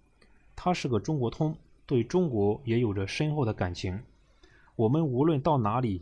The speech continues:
举行讲座、调研、座谈等，路易斯每次都会参加。见到我们，他会用熟练的中文说“你好”，分别的时候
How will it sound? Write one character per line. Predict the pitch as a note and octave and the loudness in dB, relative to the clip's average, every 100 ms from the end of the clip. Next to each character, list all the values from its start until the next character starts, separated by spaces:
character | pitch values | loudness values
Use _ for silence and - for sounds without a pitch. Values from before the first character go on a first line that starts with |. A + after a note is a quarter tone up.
| - | -10
举 | - G2+ | -6 -2
行 | A#2+ | -2
讲 | C3 G2 F2 | -2 -4 -2
座、 | C3+ A2+ F#2 - | -2 -2 -4 -6
调 | D3+ B2 | -2 0
研、 | G2 F#2+ G2+ A2+ | 0 -2 -4 -6
座 | - C#3+ | -4 -4
谈 | G#2+ G#2+ | -2 -4
等， | G2+ F#2 _ _ _ _ _ | -4 -8 _ _ _ _ _
路 | D#3 C#3+ | -2 0
易 | C3+ | 2
斯 | A#2 - C#3 C#3 | 0 -4 -4 -2
每 | A#2 G2+ | -2 -2
次 | G2+ D#3+ A#2 | -4 -6 -4
都 | A#2 | -4
会 | A2+ | -6
参 | G#2 A#2+ A2+ | -6 -4 -2
加。 | A#2 - - _ _ _ - - | -4 -6 -18 _ _ _ -12 0
见 | F#3 | 0
到 | D3+ | 2
我 | A#2+ F#2+ | 0 0
们， | G#2+ C3 - - | -2 -2 -6 -8
他 | C3 | -6
会 | C3 B2 | -2 0
用 | A#2+ | -2
熟 | A2+ - A2 | -4 -6 -4
练 | C#3 | -2
的 | A#2 | -2
中 | - C#3+ | -2 -2
文 | G#2 A2 | 0 -2
说 | - A#2+ | -4 -4
“你 | G#2+ A#2+ | -2 -2
好”， | - G2+ - _ _ _ _ | -6 -14 -14 _ _ _ _
分 | - F#3+ | 2 4
别 | C#3 | 4
的 | A#2+ | 0
时 | B2 A2 | -2 -8
候 | - G#2+ G2+ | -4 -4 -4